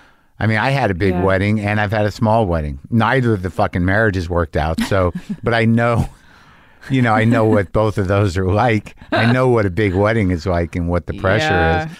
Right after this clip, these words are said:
Speaker 1: So you just needed to
Speaker 2: I just
Speaker 1: kind
Speaker 2: wanna,
Speaker 1: of
Speaker 2: yeah.
Speaker 1: make it more accessible and, like,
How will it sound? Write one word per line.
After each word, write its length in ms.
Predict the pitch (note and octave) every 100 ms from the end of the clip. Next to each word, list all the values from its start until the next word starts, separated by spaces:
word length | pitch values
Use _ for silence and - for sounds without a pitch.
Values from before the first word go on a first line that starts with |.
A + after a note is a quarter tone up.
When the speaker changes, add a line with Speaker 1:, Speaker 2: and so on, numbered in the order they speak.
| -
Speaker 1:
So 140 | - B2
you 120 | B2
just 200 | A#2 -
needed 320 | A#2 G#2+ G2
to 220 | G#2+ G2 E2+ - - -
Speaker 2:
I 80 | D4
just 80 | E4
Speaker 1:
kind 140 | A#2
Speaker 2:
wanna, 100 | G2+ F2
Speaker 1:
of 60 | - _ -
Speaker 2:
yeah. 240 | A2 A2+ A2
Speaker 1:
make 100 | A2+
it 100 | G2
more 580 | G2+ G#2 G2+ G2 F#2+ F#2
accessible 800 | - - A2+ - A2+ G2+ G2+ G2
and, 200 | F#2+ F2+
like, 180 | F#2